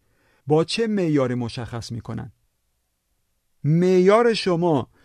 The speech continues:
برای تشخیص کسانی که تولد تازه دارن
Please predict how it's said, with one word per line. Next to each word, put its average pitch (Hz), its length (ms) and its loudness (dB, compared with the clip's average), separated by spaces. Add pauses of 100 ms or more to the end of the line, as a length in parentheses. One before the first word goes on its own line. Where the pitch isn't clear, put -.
(100)
برای 170 280 0
تشخیص 165 560 -6
کسانی 175 480 -4
که 185 280 0 (200)
تولد 160 540 2
تازه 139 420 -2
دارن 139 480 0